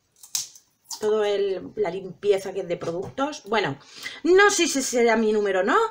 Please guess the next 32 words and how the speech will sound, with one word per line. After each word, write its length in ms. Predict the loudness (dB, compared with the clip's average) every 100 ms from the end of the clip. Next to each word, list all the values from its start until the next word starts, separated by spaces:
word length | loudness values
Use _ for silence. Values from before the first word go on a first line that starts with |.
| -4 -16 -16 0
Es 300 | 2 2 2
mate. 520 | 0 4 4 2 4 6 6 2 -2 -12 -20 -20 -16 0
Eh, 500 | 2 4 4 4 2
yo 180 | 2 4
veo 200 | 4 4
mate 320 | 4 2 0
y 40 |
me 100 | 2
vuelvo 300 | 4 4 4
loca. 540 | 6 4 4 4 4 2
El 180 | 0 0
cero 420 | 0 2 2 0
tres, 480 | 2 4 4 4 0 -12
beige 340 | 0 2 2 2
clarito. 720 | 2 4 2 0 -6 -6 -10 _ _ _ -20 -20 _ -20 -20 -18 -2 4
No 300 | 6 6 4
pude 260 | 2 4
verlo 380 | 6 6 6 4
porque 220 | 2 0
está 200 | 0 0
sellado. 640 | 2 2 4 2 0 -2 0
Ahora 420 | 4 4 2 -2 -6 -16 -18 -14
veremos 760 | 0 2 4 4 4 4 2 -2
el 200 | 0 2
desaguisado. 1000 | 0 -2 -2 -2 2 4 4 4 2 2 -4 -18 -14 -2
Tendré 260 | 2 2
que 100 | 0
oscurecerlo 760 | -4 -2 -2 0 0 2 2 0
o 320 | 0 0 0
será 240 | -2 -4
un 140 | -2 -2
umpalumpa 840 | -4 0 2 4 4 2 0 2